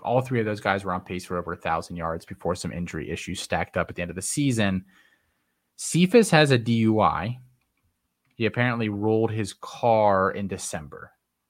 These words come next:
So we need to wait and see what the fallout is from that,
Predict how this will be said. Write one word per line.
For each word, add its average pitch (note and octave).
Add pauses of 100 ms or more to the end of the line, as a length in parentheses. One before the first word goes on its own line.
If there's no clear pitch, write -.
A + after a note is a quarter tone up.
(1160)
So G2
we B2+
need E3
to E3+
wait B2
and A#2
see A#2+
what A2
the G2+
fallout G2
is F#2
from F2+
that, -